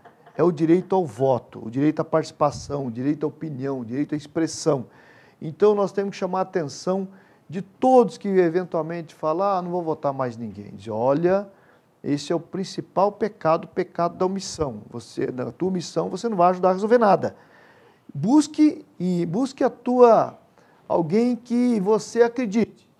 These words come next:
Se você não acredita em ninguém, monte a sua plataforma. Mas lute para poder ajudar nessa saída que o país tanto precisa. Acima de tudo,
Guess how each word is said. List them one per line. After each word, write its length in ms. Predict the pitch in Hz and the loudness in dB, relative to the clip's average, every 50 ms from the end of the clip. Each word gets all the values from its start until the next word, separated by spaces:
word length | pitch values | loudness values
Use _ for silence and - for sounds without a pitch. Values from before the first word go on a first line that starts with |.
| _ _ _ _ _ _ _ - | _ _ _ _ _ _ _ -16
Se 120 | - 214 | -4 0
você 260 | 226 226 - - 240 | 2 2 4 4 4
não 80 | 226 214 | 4 4
acredita 480 | 185 - 190 170 151 202 214 208 - | 4 2 0 0 0 0 -2 -2 -2
em 40 | 190 | -4
ninguém, 280 | 170 160 156 196 220 226 | -2 2 2 2 4 4
monte 420 | 208 185 185 196 214 240 240 - | 4 4 6 6 6 6 6 2
a 40 | 247 | -2
sua 240 | - - - 240 233 | -2 -2 -2 -4 -2
plataforma. 720 | 240 240 240 233 180 170 - - 208 202 190 156 120 - - - - - - - - - _ - | 0 0 0 0 -2 -4 -2 0 2 2 2 2 -2 -6 -12 -16 -20 -20 -20 -20 -20 -20 _ -12
Mas 560 | - 147 165 185 214 220 220 - - - - - | -2 2 4 4 4 4 2 0 -4 -10 -14 -10
lute 500 | 143 151 156 170 190 208 240 214 - 247 | -6 -2 0 2 2 2 0 -2 -4 -6
para 180 | - - 226 | -4 -2 -2
poder 360 | 220 220 220 202 165 151 180 190 | 0 2 2 2 4 4 4 2
ajudar 460 | 208 208 220 214 165 160 165 175 180 | 2 0 -2 -2 2 4 4 4 4
nessa 340 | 190 196 190 - - 208 196 | 2 -2 -6 -6 -6 -6 -6
saída 500 | - - 208 151 143 156 170 165 190 185 | -4 -2 0 0 0 0 0 0 -2 -4
que 100 | 185 202 | -4 -8
o 40 | |
país 380 | 185 - 180 147 135 147 170 - | -6 -4 -2 -2 0 -2 -4 -6
tanto 360 | - - 160 160 170 170 175 | -8 -6 -6 -6 -6 -6 -8
precisa. 600 | - - 208 208 208 - - 196 180 151 127 139 | -4 -4 -2 -2 -4 -6 -4 -2 -2 -2 -2 -4
Acima 280 | 135 - - 185 196 196 | -6 -6 -6 -4 -4 -4
de 100 | 190 180 | -4 -6
tudo, 400 | 147 - 202 220 233 208 233 | -8 -8 -8 -6 -6 -6 -8